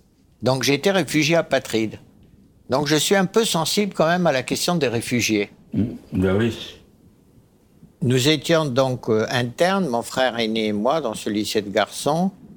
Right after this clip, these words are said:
Speaker 1: Et le week-end, bien souvent, nous étions en Compiègne. Un jour, il me dit, « Voilà, on est invité, euh, dimanche dans une famille. Ils sont juifs, mais il faut pas le dire. » Moi, ça m'a choqué.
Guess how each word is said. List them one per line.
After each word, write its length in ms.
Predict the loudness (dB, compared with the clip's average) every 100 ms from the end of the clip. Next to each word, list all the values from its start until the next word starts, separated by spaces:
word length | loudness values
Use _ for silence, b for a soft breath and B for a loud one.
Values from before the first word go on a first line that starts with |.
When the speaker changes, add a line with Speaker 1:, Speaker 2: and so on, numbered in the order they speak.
| -20 -8 0
Speaker 1:
Et 380 | 2 4 0 -2
le 200 | 0 2
week-end, 600 | 2 0 0 2 2 0 0 -2
bien 240 | 0 0
souvent, 380 | 0 -2 0 0
nous 240 | 0 0 -2
étions 240 | -2 -4
en 80 | -4
Compiègne. 600 | -4 -6 -2 -2 -4 -10 -18 -20 -20 _
Un 140 | -2 0
jour, 400 | 2 2 2 2
il 100 | 0
me 200 | 0 -2
dit, « 280 | 0 0 2
Voilà, 380 | 2 2 2 0
on 100 | 0
est 80 | 0
invité, 760 | 0 -2 -6 -4 0 2 2
euh, 180 | 0 0
dimanche 840 | -2 -2 0 0 -2 -4 -6 -8 -16 -20 -20 _ -2
dans 120 | 0
une 220 | 0 -2
famille. 580 | 0 0 0 -2 -4 -8 -12 -4
Ils 60 |
sont 240 | 0 0 0
juifs, 480 | 0 0 -2 -6 -6
mais 80 | -4
il 40 |
faut 140 | -4 -2
pas 160 | -2
le 60 | -2
dire. » 240 | -2 -4 -6 -20 -20 _ _ _ _ _ -20 _ _ _ _ _
Moi, 140 | 0 0
ça 160 | 0
m'a 120 | -2
choqué. 460 | -2 -4 -2 -2 -4